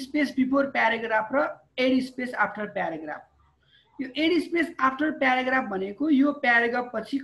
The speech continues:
space add गर्ने कि नगर्ने। ल हेर्नुहोस् है, कति space हामीलाई यो below the paragraph चाहिन्छ, त्यो हामी click गऱ्यौँ भने यो, यो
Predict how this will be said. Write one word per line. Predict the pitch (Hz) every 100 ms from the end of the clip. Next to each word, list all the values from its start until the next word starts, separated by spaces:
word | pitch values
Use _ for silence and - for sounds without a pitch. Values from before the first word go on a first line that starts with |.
| - 240
space | - 247 240 -
add | 226 208
गर्ने | 202 190 190
कि | 202
नगर्ने। | 175 160 - - _ _ _ _ _ 392 _ 370 381 - _ _ _ _ _ _ _ _ _ _ 262
ल |
हेर्नुहोस् | 170 147 147
है, | 247 285 - _ _ - - _ _ _ _ _ _ 269
कति | 277 302 285
space | - 311 220
हामीलाई | 202 240 269
यो | 269
below | 202 254 277
the | 269 -
paragraph | 226 220 226 240
चाहिन्छ, | 226 214 202 247
त्यो | - - _ - _ _ _ 285
हामी | 262 202 220
click | - 262 254
गऱ्यौँ | 233 233
भने | 196 202
यो, | 240 254 247 - -
यो | 240 285